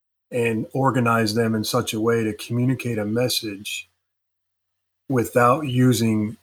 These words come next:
words, then that's visual, your visual communication. So when we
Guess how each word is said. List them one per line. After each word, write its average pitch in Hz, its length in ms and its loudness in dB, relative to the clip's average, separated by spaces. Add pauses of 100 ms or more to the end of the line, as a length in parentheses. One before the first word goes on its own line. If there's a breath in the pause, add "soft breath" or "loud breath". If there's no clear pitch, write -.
(140)
words, 113 960 0 (380)
then 117 120 2
that's 117 240 0
visual, 107 600 -2
your 110 140 -4
visual 120 320 2
communication. 110 760 -2
So 110 180 -4
when 107 160 -2
we 107 200 -2